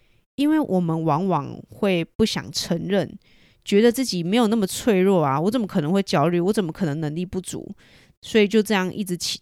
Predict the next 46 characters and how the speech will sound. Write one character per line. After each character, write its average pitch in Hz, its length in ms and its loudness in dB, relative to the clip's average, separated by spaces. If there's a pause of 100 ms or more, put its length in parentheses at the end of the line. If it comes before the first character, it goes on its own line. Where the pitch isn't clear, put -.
自 220 160 -4
欺 190 180 -4
欺 175 340 -2
人 156 220 0
啊， 80 140 -8
然 139 140 -4
后 214 100 -2
把 120 180 -2
自 - 200 -8
己 156 80 -8
搞 - 320 -8
得 - 100 -10
很 165 340 -6
累 180 220 2
啊， 117 100 -4
很 160 220 -8
狼 - 160 -12 (160)
狈。 - 160 -6 (680)
那 190 280 0 (280)
在 220 140 0
高 202 280 0
中 202 180 -4
的 175 120 -4
时 - 260 -8
候， 185 180 2
我 135 240 -4
读 151 200 -8
过 175 200 -2
一 - 80 -10
本 - 280 -6
书， 147 440 -6 (1040)
作 269 220 4
者 175 160 2
呢 165 160 0
是 196 280 -2
一 175 140 -6
位 185 180 2
神 151 240 -4
学 147 240 -4
博 143 320 -6
士， 180 380 -4 (420)
叫 180 220 0
做 165 260 2 (320)
张 180 180 -2
蒙 175 320 -2
恩。 170 380 -6